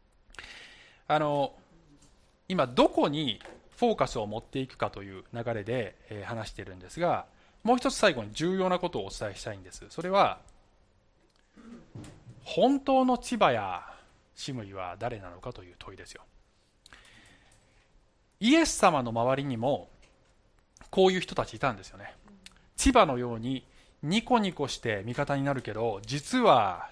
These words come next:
イエスを利用することしか頭になくて、イエス様の苦しみには結局は無頓着だった人々。まあ、一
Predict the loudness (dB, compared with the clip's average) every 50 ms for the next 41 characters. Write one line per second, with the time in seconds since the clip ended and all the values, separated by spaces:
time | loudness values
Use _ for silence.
0 | -8 -4 -2 -2 -2 -2 -4 -8 -8 -10 -10 -8 -4 0 0 0 0 0 -2 -4
1 | -4 -4 -4 -4 -4 -4 -4 -4 -2 -2 0 -2 -2 -2 -4 -8 -10 -10 -10 -8
2 | -8 -8 -8 -10 -14 -20 -20 -20 -20 -20 -20 -20 -20 _ -12 -6 -2 0 0 0
3 | 2 0 0 0 0 -2 -4 -6 -8 -4 -2 0 0 0 0 0 2 2 2 2
4 | 2 0 0 0 0 0 0 -2 -4 -10 -18 _ _ _ -8 -8 -6 -4 -4 -6
5 | -4 0 0 2 2 0 -2 -6 -10 -8 -6 -6 -6 -6 -8 -10 -14 -14 -14 -14
6 | -14 -14 _ -16 -16 -14 -14 -14 -16 -14 -14 -14 -14 -14 -16 -20 -20 -20 -20 -20
7 | -20 _ _ 2 4 4 4 4 0 -4 -4 -4 -4 -4